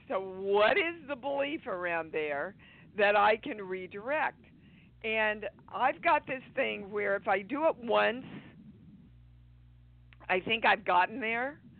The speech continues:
You know, it, I, I get bored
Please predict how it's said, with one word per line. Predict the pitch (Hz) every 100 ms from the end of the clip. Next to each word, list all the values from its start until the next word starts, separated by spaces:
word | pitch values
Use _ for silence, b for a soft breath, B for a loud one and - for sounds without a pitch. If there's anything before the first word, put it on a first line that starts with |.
| B B B -
You | 208 202
know, | 196 202 220
it, | 202 196 -
I, | 180 180 185 -
I | 180 175 175 - - - 202
get | 190
bored | 175 175 196 208 226 220